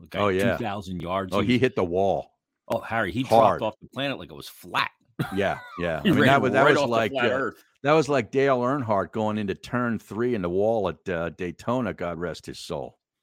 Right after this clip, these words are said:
Speaker 2: That was
Speaker 1: Two thousand one.
Speaker 2: awful.
Speaker 1: Oh, no,
Speaker 2: Was that two-,
Speaker 1: two thousand three.
Speaker 2: was that two thousand three?
Speaker 1: Yeah, he, he had a
Speaker 2: Wow.
Speaker 1: little touch with Kenny Schrader, huh?
Speaker 2: Oh,
Speaker 1: <laughs> And
Speaker 2: I remember
Speaker 1: Sterling
Speaker 2: that.
Speaker 1: Marlin. You know, it's
Speaker 2: Sterling
Speaker 1: funny,
Speaker 2: Marlin.
Speaker 1: actually
Speaker 2: Now, that's a great name.
Speaker 1: Yeah.
Speaker 2: Think
Speaker 1: Not
Speaker 2: about
Speaker 1: as,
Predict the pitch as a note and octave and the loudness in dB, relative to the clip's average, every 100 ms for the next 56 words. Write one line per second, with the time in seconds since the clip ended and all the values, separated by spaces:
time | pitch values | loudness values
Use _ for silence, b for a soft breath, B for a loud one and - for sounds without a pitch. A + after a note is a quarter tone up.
0 | _ G2+ - F#2 A#2 F2+ F2 A2 G#2 D2 | _ -10 -4 0 0 0 2 4 4 2
1 | - _ _ _ - G#2+ F#2+ G2 A2 A#2+ | -10 _ _ _ -6 -6 -2 0 0 -2
2 | F2+ B2+ F2+ F2 C2+ _ _ - G2 A2+ | -4 -6 -6 -8 -10 _ _ -8 -2 -2
3 | - B2+ A2 A#2 A2+ G#2 - G#2+ A#2 B2 | 0 -2 0 0 0 -2 -10 -2 0 0
4 | - _ _ _ F2 F#2 - - F#2 E2+ | -4 _ _ _ -4 -4 -6 -12 -12 -10
5 | F2+ D2 F2+ E2+ G#2 F#2+ G#2+ - - B2 | -12 -12 -10 -6 -6 -4 -6 -6 -2 -2
6 | - G#2 - - C3+ A#2+ - A2+ A#2 C3+ | -2 -6 -4 -4 -2 -2 -6 -6 -4 -4
7 | B2+ C#3 C#3+ - _ D#2+ E2 D2+ B B | 0 2 0 -2 _ -12 -10 -10 B B
8 | B _ _ F2 - - - G#2 F#2+ F2 | B _ _ -20 -16 -16 -8 -4 -4 -4
9 | F2+ C3+ C#3 E2+ F2 A2+ C3 G#2 C#2 b | -2 0 0 0 0 0 -2 -4 -10 b
10 | b b A#2+ A#2+ A#2+ C3 A2+ G2 G#2 G#2+ | b b -6 -2 4 4 4 2 2 2
11 | C3+ A3+ A#3 A2+ - A2+ G#2+ F2 E2 D2 | 4 4 4 -2 0 2 2 0 -8 -8
12 | B1+ - _ _ D#2 B B B B B | -12 -18 _ _ -10 B B B B B
13 | B B - A#3+ B3 E3 A#2+ E3 | B B -2 0 2 0 0 0